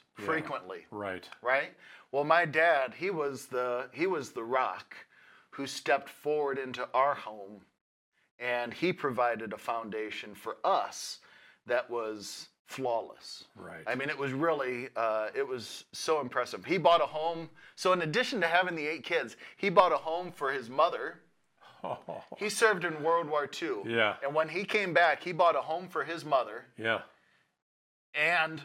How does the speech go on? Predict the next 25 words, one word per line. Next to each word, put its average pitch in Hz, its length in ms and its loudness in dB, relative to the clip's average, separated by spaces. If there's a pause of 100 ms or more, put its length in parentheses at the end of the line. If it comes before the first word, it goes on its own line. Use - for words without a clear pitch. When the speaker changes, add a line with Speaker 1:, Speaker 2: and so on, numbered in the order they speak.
(140)
Speaker 2:
bought 151 220 6
a 143 40 0
home 160 340 -2
for 143 200 -2
his 156 200 -4
family. 127 600 -2 (840)
And 147 160 4
then 165 560 4
God, 160 480 6 (140)
in 139 400 -4 (180)
his 127 400 -4
graciousness, 123 1200 -6 (1160)
gave 139 260 2
him 127 180 -8 (100)
eight 151 220 0
children. 120 500 -6 (380)
Now, 143 80 0
my 156 140 2
dad 190 240 0
was 160 120 -8
thirty-six 175 680 -4
when 117 120 -10
he 107 120 -12
got 87 240 -6
married. 78 380 -18